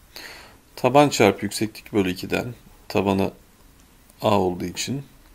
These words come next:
alanım, eşkenar üçgenin alanı, taban yani A çarpı yükseklik, A kök üç bölü iki bölü iki olur. Yani alanım A kare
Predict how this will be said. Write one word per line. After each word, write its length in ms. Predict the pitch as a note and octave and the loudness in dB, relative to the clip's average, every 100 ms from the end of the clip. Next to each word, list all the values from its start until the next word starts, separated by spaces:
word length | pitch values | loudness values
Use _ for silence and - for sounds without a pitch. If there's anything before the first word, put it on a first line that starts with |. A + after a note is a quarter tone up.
| _ - | _ 2
alanım, 440 | A#2 G2+ F#2 C3+ - - _ _ _ _ _ _ - D#3 | 4 4 2 -4 -12 -20 _ _ _ _ _ _ -20 -12
eşkenar 400 | A#2 - G2 F#2+ | -10 -6 -4 -4
üçgenin 420 | F#2 - F#2+ F2+ - | -6 -8 -8 -6 -4
alanı, 480 | F#2+ F2+ F#2 G#2+ - - - - - - - - _ - | -2 -2 -4 -4 -8 -18 -20 -20 -20 -20 -20 -20 _ -10
taban 400 | - G2 G2 A2 | -2 2 4 2
yani 280 | G2+ F#2+ F#2 - | 2 0 -2 0
A 220 | G#2+ G2 | 0 0
çarpı 420 | - F#2 E2+ - | -2 -6 -6 -4
yükseklik, 920 | G2+ F#2+ - - F#2 - G#2+ - - - _ _ _ _ _ - - _ _ _ _ _ - | -4 -2 -4 -2 -2 -4 -6 -8 -16 -20 _ _ _ _ _ -20 -20 _ _ _ _ _ -4
A 200 | A2 G#2+ | -2 -2
kök 220 | - G#2 | -4 -8
üç 200 | G#2+ - | -10 -6
bölü 220 | G#2 G2 | -4 -4
iki 400 | G2 - G#2 B2 - _ - - - _ _ - G2+ | -6 -4 -4 -4 -6 _ -20 -20 -20 _ _ -6 -2
bölü 200 | G2 G2 | -2 -2
iki 200 | - G2+ | -2 -2
olur. 420 | F#2+ - - - - - - - - - | -2 -6 -12 -20 -20 -20 -20 -20 -20 -6
Yani 300 | G2 F#2 F#2 - | -2 -2 -4 0
alanım 500 | A#2 G2 F#2 C3 C#3+ - _ _ _ - _ - - _ - - - - - - _ - | 2 4 2 -2 -6 -16 _ _ _ -20 _ -20 -20 _ -20 -20 -20 -20 -20 -20 _ -4
A 120 | A#2 | -4
kare 520 | - G2+ F#2+ G2 C3 | 2 4 4 2 0